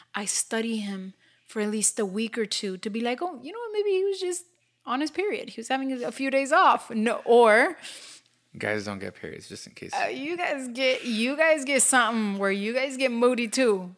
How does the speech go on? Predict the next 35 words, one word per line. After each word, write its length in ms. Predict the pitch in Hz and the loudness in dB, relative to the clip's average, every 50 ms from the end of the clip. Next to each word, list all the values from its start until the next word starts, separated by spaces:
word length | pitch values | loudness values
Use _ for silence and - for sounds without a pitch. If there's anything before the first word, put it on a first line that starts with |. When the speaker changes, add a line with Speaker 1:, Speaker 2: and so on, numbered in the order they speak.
| _ _ - | _ _ -4
Speaker 1:
Like, 460 | 220 208 208 196 190 185 - - - - - - | -2 -2 0 -2 -4 -6 -8 -14 -14 -14 -14 -12
where 180 | - 202 202 | -6 -4 -2
you 160 | 196 196 214 | -2 0 0
don't 140 | 226 240 233 | -2 -2 -2
get 180 | 226 240 226 - | -4 -4 -4 -4
your 60 | 247 | -4
sandwich 540 | 240 - 269 254 254 254 262 262 240 - - - | -2 -2 0 0 0 0 -2 -2 -2 -2 -2 -2
and 120 | 220 208 | -2 -2
you 80 | 214 220 | -2 -2
don't 120 | 233 233 | -2 -2
get 100 | 240 226 | -4 -6
your 140 | 240 233 226 | -6 -6 -6
sex 340 | - 247 - 247 240 - 214 | -4 -4 -4 -4 -4 -4 -4
and 100 | 208 214 | -2 0
you 120 | 226 240 | 0 2
get 160 | 254 254 233 | 0 0 -2
moody 240 | 233 247 247 240 247 | -2 -4 -4 -4 -4
too, 240 | 220 240 247 226 202 | -6 -4 -4 -4 -4
homie. 360 | 190 196 196 196 196 196 202 | -6 -8 -10 -10 -10 -12 -10
So 200 | 196 - 208 220 | -8 -4 -2 -2
Speaker 2:
Yeah, 140 | 233 214 214 | -2 0 0
I 20 | |
Speaker 1:
it's 160 | 214 208 208 | -2 -2 -2
Speaker 2:
guess 80 | 214 208 | 0 2
so, 60 | 214 | 4
Speaker 1:
not, 320 | 220 233 247 247 240 202 - | 4 6 6 6 4 2 0
Speaker 2:
yeah. 200 | - 208 196 - | -2 -6 -6 -4
Speaker 1:
it's 120 | - 233 208 | -4 -4 -2
not 240 | 226 233 247 240 - | 0 -2 -2 -2 0
your 60 | 247 | 2
period, 340 | 262 285 277 247 220 208 202 | 4 4 6 6 6 4 4
but 100 | 226 220 | 0 -4
it's 120 | 202 - | 0 0
something. 360 | - 269 226 196 208 165 214 - | 0 0 0 -2 -6 -8 -6 -6
Speaker 2:
<laughs> 60 | 202 | -8